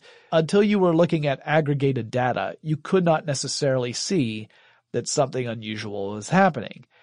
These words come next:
And something unusual was happening, specifically to the centrifuges. Now, to understand that, it al-, also helps to understand what the heck the centrifuges were being used for in the first place. Like, what is their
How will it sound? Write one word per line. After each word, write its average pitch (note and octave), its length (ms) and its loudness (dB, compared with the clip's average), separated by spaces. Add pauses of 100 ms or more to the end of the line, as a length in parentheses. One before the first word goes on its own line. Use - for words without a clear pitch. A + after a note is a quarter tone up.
(200)
And C#3 200 -2
something G3 280 4
unusual F#3+ 500 4
was G#3+ 320 4
happening, - 540 -2 (120)
specifically E3 640 0
to D#3+ 100 -2
the D3 100 -2
centrifuges. D#3 800 -6 (300)
Now, D#3+ 280 6
to - 160 -2
understand D#3+ 500 2
that, G3+ 340 6
it D3+ 160 -2
al-, E3 240 2
also E3 260 4
helps D3+ 240 4
to D3+ 100 2
understand B2+ 460 -4
what C3 460 0
the D3 100 2
heck C#3+ 180 0
the C3+ 80 -6
centrifuges C3+ 640 -4
were C3+ 80 -2
being B2 220 -6
used C3 320 0
for A#2 260 -4
in A#2+ 140 -10
the B2+ 100 -8
first F3 300 0
place. - 300 -8
Like, - 100 -10
what D3+ 240 4
is D3 160 2
their C3 360 0